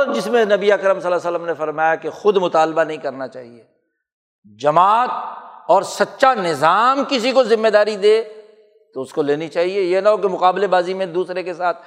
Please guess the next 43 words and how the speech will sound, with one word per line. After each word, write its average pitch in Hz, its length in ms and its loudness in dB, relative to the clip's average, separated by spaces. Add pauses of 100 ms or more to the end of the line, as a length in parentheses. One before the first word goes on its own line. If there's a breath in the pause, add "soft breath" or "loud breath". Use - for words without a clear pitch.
(260 loud breath)
حسد، 175 260 -2
کینہ، 180 180 -2
بغض 175 320 -2
پیدا 175 240 0
کر 180 200 -4
لو، 208 140 -6 (1400)
وہ 208 160 4
اس 269 100 0
تناظر 277 380 4
میں 269 100 6
بات 165 280 2
ہے۔ - 80 -16 (280)
لیکن 135 280 -10
جہاں 139 260 2
ظالم 151 480 2
ہو، 147 260 0
ابو 165 240 2
جہل 147 340 2
ہو، 151 220 -2
کیسر 165 360 -10
و 185 80 -6
کسریٰ 165 320 -10
ہو، 170 300 0 (340 loud breath)
بددیانت 165 640 2 (120)
لوگ 180 280 2
موجود 156 380 2
ہوں، 185 160 0
اس 180 140 -6
کے 180 120 -2
مقابلے 165 400 0
میں 196 100 -4
سچی 180 280 -8
جماعت 180 380 0
کو، 190 60 0
اپنے 180 180 -2
آپ 175 200 2
کو 180 60 -6
پیش 202 240 -6
کرنا 135 280 -12
ہے۔ - 40 -20 (840)
جی، 123 120 -20 (840)
تو - 80 -6
یہ 220 300 2